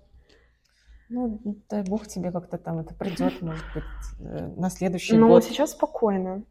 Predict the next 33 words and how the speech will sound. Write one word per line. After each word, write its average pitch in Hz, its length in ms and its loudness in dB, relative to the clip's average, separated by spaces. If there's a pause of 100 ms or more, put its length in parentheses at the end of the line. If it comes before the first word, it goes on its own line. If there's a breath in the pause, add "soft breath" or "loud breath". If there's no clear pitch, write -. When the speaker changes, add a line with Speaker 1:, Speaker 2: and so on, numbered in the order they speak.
Speaker 2:
уже. 202 440 -4 (100)
То 214 80 0
Speaker 1:
Может, 196 220 2
и - 20 -2
Speaker 2:
есть - 60 -8
Speaker 1:
французский 208 440 2
так 175 180 -2
понравится, 180 360 -2
что 262 100 0
Speaker 2:
М. 247 60 -8
Speaker 1:
ты 202 60 -10
подумаешь: 160 360 -4
«Господи, 151 380 -8
зачем 147 340 -6
этот 156 160 -6 (120)
испанский 151 520 -2
мне 160 140 0
нужен 170 320 12
был 269 200 12
вообще?» 240 640 8
Speaker 2:
<laughs> - 880 -16
Speaker 1:
Эм, 180 600 4 (1300)
э, 196 140 4
я 202 160 6
знаешь, 254 280 4
почему 202 380 2
спрашивала 190 540 2
про 175 520 4
вот 170 200 -4
это - 120 -8
стремление 180 600 2
к 170 120 -12
идеальности, 196 840 2